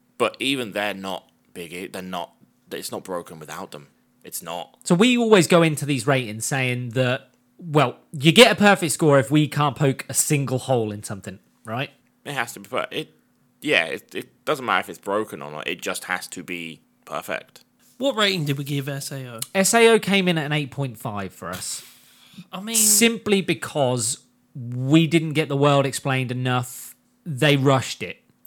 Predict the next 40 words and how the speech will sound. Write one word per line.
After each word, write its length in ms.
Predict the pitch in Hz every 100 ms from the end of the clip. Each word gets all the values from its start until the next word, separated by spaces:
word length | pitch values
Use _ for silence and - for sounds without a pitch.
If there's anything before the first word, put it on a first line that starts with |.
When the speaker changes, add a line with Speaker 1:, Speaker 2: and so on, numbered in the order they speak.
| -
Speaker 1:
In 160 | 151 147
the 80 |
same 320 | 127 - 135 127
amount 260 | 120 113
of 60 | 98
episodes. 540 | 101 - 71 - - _ _
Speaker 2:
Yeah. 180 | - 95 - _ _ _ _ _
You 260 | 143 139 214
don't 220 | 226 190
get 180 | 180 147
this 140 | 147
problem 300 | - 131 117
with 100 | 110
this. 340 | 107 98 - _ _ _ _ _
Speaker 1:
No. 60 | -
Speaker 2:
There 200 | 202 202
is 160 | 147
no 240 | 131 160 160
rushing. 440 | 151 135 - 131 127
The 140 | 127 131
world 380 | 127 147 151 143
is 120 | 135
explained 520 | 143 - 143 135 127
as 100 | 107
much 220 | 139 143
as 100 | 147
it 80 | 165
needs 300 | 170 151 -
to 80 | 135
be, 440 | 127 120 117 110 _ _ _ -
even 420 | 185 180 180 156
to 120 | 151
the 120 | 143 135
minor 560 | 120 143 160 165 160
details 580 | 143 151 143 135 131 131
of 160 | 127 123
explaining 640 | 127 - 139 123 123 123 -
each 260 | 165 170
individual 500 | 160 151 135 120 120 117
skill 600 | - 143 135 131 127